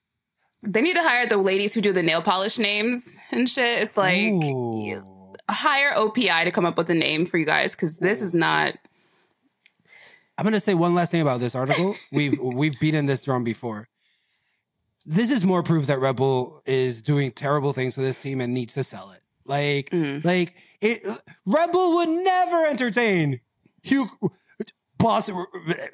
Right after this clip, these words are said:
Speaker 2: Red Bull Boss, like, never entertain
Speaker 1: Ever,
Speaker 2: that because
Speaker 1: yeah.
Speaker 2: it's unserious, and they're giving it to AlphaTauri
Speaker 1: <laughs>
Speaker 2: because they think it's an unserious team.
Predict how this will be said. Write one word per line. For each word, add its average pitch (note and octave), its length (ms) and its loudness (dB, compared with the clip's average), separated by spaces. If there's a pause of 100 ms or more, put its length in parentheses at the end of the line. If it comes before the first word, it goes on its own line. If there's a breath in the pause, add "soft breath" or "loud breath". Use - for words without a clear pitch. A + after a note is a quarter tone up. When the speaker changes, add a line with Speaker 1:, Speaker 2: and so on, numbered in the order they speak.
(220)
Speaker 2:
Red F3 240 0
Bull G3 180 2
Boss, E3+ 440 0
like, D#3+ 280 0
never E3 340 2
entertain C#3 360 -2
Speaker 1:
Ever, D3+ 120 0
Speaker 2:
that D#3 120 0
because E3 200 2
Speaker 1:
yeah. F3+ 40 2
Speaker 2:
it's E3+ 160 -2
unserious, E3+ 840 0
and C#3+ 140 0
they're D3 80 2
giving D#3+ 260 2
it G3 120 0
to F3+ 60 0
AlphaTauri F3+ 640 2
Speaker 1:
<laughs> - 0 -
Speaker 2:
because D#3 320 0 (180)
they D#3 180 0
think D#3+ 200 0
it's D3+ 180 -4
an C3 180 -4
unserious A#2+ 500 -2
team. - 240 -6